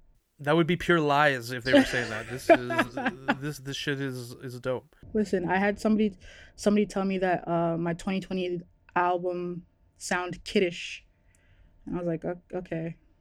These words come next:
Speaker 2: that, that is not a great, uh," <laughs>
Speaker 1: I mean, it, I mean, in the po-, in, in the popular music landscape, I'm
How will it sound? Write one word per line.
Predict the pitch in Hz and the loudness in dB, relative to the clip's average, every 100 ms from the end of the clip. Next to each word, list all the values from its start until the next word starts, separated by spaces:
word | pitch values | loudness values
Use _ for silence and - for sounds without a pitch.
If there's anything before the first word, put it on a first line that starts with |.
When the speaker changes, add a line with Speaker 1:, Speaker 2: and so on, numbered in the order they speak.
| - - - | -20 -20 -12
Speaker 2:
that, | 170 - _ _ | -12 -12 _ _
that | 170 | -4
is | 170 165 | -4 -6
not | 175 165 | -8 -8
a | |
great, | 165 165 - - | -8 -8 -8 -10
uh," | - - - - - - | -14 -12 -16 -20 -20 -8
<laughs> | - - - - - | -6 -6 -4 -4 2
Speaker 1:
I | 190 | 4
mean, | 202 202 202 - | 4 2 -2 2
it, | 208 196 | 2 6
I | 180 | 6
mean, | 190 | 8
in | 247 | 6
the | 170 | 4
po-, | - - - | -2 -4 2
in, | 202 185 | 4 6
in | 175 180 | 4 4
the | 180 143 | 4 4
popular | 214 214 180 | 4 2 0
music | 165 139 | -2 -4
landscape, | 127 135 139 - 120 120 | -4 -4 -4 -2 -2 0
I'm | 117 127 127 123 117 | -2 0 0 -2 -6